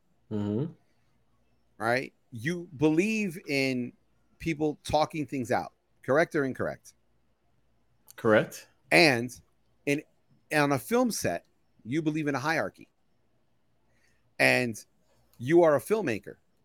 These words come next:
Speaker 2: You're a po-, you're, you're a podcaster. You're an artist. And there are moments where you fit certain roles. So you believe in a hierarchy. So in just describing the things you believe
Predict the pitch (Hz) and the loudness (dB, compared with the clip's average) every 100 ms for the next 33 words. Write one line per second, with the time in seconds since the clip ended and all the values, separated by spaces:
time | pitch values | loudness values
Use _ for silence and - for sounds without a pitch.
0 | _ 110 131 127 110 - 127 123 120 120 | _ -4 0 0 -2 -8 -4 -2 -2 -2
1 | 131 127 - 170 - 107 80 - 64 - | -2 -2 -4 -4 -4 -4 -6 -8 -20 -20
2 | _ _ _ 104 117 131 190 85 - - | _ _ _ -6 -4 -2 -2 -4 -10 -20
3 | _ _ _ _ - 127 120 143 190 139 | _ _ _ _ -6 -4 -2 -2 -2 0
4 | 123 135 180 - - _ _ _ _ 123 | 0 -2 -6 -12 -20 _ _ _ _ 0
5 | 127 123 - 117 139 - 135 - 117 123 | 2 0 -4 -4 -4 -2 -6 -4 -8 -6
6 | 165 - - - 107 120 120 113 104 107 | -4 -4 -8 -10 -6 -4 -2 -4 -6 -6
7 | 156 165 98 78 69 _ _ - - 139 | -2 -2 -4 -8 -18 _ _ -20 -4 0
8 | 127 - - 127 _ _ _ - 143 135 | 0 -4 -20 -20 _ _ _ -2 0 -2
9 | 120 - 220 - 208 - 170 180 180 165 | -2 2 2 2 -8 -2 0 0 0 -4
10 | 131 - 156 135 120 113 120 180 190 | -4 -4 -6 -6 -6 -4 -4 -6 -8